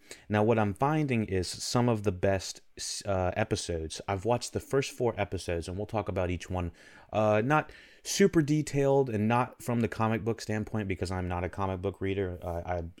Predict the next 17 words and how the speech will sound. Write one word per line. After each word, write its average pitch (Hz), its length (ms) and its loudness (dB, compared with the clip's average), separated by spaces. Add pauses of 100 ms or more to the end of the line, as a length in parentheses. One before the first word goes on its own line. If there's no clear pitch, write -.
I'm 92 520 -8
coming 95 260 -2
at 87 120 0
it 90 100 -4
from 90 180 -6
strictly 98 380 -2
from 90 160 -4
the 85 80 -4
television 92 540 -2
standpoint. 101 440 -2 (640)
I 101 100 2
just 113 220 0
gotta 104 200 2
say 98 260 4
that 87 300 0 (840)
the, 101 420 0
uh, 95 360 0